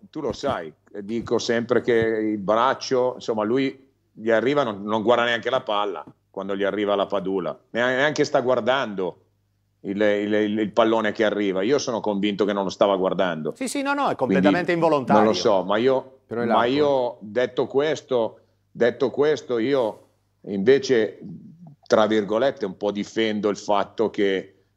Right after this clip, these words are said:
Speaker 1: eh, che le motivazioni spesso e volentieri la fanno da padrona.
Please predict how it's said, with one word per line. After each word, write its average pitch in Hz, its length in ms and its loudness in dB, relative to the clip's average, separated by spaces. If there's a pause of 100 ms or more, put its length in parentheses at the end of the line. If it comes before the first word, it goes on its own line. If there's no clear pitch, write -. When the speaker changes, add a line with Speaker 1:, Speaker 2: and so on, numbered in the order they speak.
Speaker 1:
eh, 92 840 -2
che 107 120 4
le 104 100 4
motivazioni 104 1200 -2 (260)
spesso - 460 -2
e - 20 4
volentieri 95 520 2
la 98 100 0
fanno 95 280 -4
da 92 120 2
padrona. 95 680 0